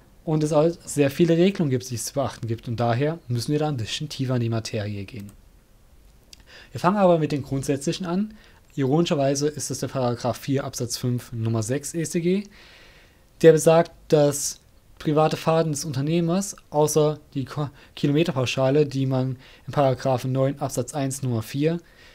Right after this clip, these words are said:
wer meine Vorlesung zur Einkommensteuer gesehen hat, weiß, das sind die Gewerbungskosten für Fahrten zwischen Wohn- und erster Betriebsstätte, äh, den steuerlichen Gewinn nicht mindern dürfen.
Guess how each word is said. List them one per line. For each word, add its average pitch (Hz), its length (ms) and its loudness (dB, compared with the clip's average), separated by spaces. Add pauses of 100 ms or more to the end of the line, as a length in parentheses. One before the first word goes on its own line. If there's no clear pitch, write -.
(380)
wer 123 200 4
meine 123 380 0
Vorlesung 131 500 0
zur 139 100 -6
Einkommensteuer 127 420 -4
gesehen 123 260 -2
hat, 117 140 -6
weiß, 127 240 -2
das 127 100 -8
sind 127 120 -4
die 113 80 -4
Gewerbungskosten 143 920 -4 (460)
für 139 240 0
Fahrten 135 320 -2
zwischen 127 320 -6
Wohn- 131 160 0
und - 20 -6
erster 143 240 -6
Betriebsstätte, 160 720 -4 (800)
äh, 151 260 4
den 160 120 -2
steuerlichen 170 420 6
Gewinn 151 340 0
nicht 139 340 -2
mindern 127 320 0
dürfen. 101 420 -4